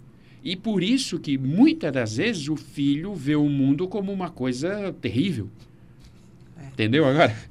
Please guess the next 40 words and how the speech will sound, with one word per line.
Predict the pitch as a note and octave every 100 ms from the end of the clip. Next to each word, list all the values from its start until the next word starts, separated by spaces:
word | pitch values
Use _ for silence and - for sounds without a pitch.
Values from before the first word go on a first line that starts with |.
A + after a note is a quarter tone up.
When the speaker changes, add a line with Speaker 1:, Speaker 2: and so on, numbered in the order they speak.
| -
Speaker 2:
Aham. | D#3 D#3 D#3 D#3+ - -
Speaker 1:
Porque | A3+ F3+
o | D#3+
pai | - D3 C3
se | C#3+
apresenta | C#3 C#3 A2+ D3 D3+ -
como | - B2+
uma | B2+
pessoa | B2+ A#2 B2
agressiva, | A#2 C3+ D#3 - - D#3 D3+ C3+
como | C3+ B2 A2+
uma | A2+
pessoa | A2 A#2 A#2+ B2+
bruta, | A#2+ D#3+ D#3+ D#3+ D#3+
Speaker 2:
Violenta. | E3+
Speaker 1:
como | A#2
uma | A#2 A#2+
pessoa | - A#2 C3+
violenta. | B2 F#3 F3 E3+ E3 D#3 D3+ C3+ - - - - - -
Então, | - F3 F#3+ D#3+
a |
primeira | D#3 F3+ A3 D4
relação | C4 A3+ F#3+ F3 C#3+
que | C#3+
o |
filho | - G3
tem | F3+ F3
com | F3+
o | D#3
externo | C#3 D#3 A3+ B3+ A#2+ A2 - -
é | G#3
essa. | E4 - - - - - - - - -
Se | - B3
o | D#4+
pai | - F3 C3+ G#2
chega | G#2+ - E3 A#2 G#2+
como | G#2+ C#3+ C#3+
uma | C#3+ -
figura | C#3 C3 D3+ B2+
forte, | A2+ - D#3 E3 E3 E3 B2